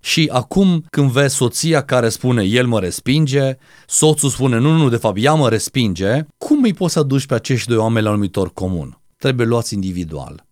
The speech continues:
Dar celălalt trebuie să audă povestea celuilalt, ca să vadă, de fapt,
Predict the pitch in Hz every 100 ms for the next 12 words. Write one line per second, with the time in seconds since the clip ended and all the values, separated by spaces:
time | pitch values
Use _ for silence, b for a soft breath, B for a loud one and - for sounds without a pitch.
0 | _ 104 113 110 110 _ _ - 156 190
1 | 165 135 - 143 131 120 123 123 170 143
2 | 135 120 - _ - 120 98 135 139 139
3 | 117 - 120 98 82 65 - - - b
4 | b b - 131 - 127 160 170 156 135
5 | 123 139 127 -